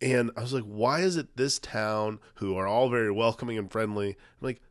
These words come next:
that's the actual horror of it. That's why, like, these bits work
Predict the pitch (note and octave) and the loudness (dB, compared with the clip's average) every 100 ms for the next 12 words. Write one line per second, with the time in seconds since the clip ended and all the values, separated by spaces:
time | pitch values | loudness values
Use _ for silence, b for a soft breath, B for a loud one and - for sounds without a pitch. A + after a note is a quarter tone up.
0 | - G2+ A2+ A2 - - G#2 F2+ F2+ - | -14 4 6 6 4 -2 -2 -2 -4 -6
1 | F2 F2 F#2 E2 D#2+ D#2 E2 D#3 F#3 C3 | -8 -8 -8 -8 -14 -14 2 4 4 0
2 | G#2+ A#2 B2+ B2 A2+ G#2+ G2 G2 G#2+ G2+ | 2 4 6 4 4 0 -4 -6 -6 -6
3 | E2+ - G#2+ - - F2 C3 D3+ | -6 -6 -6 -6 -10 -6 -6 -8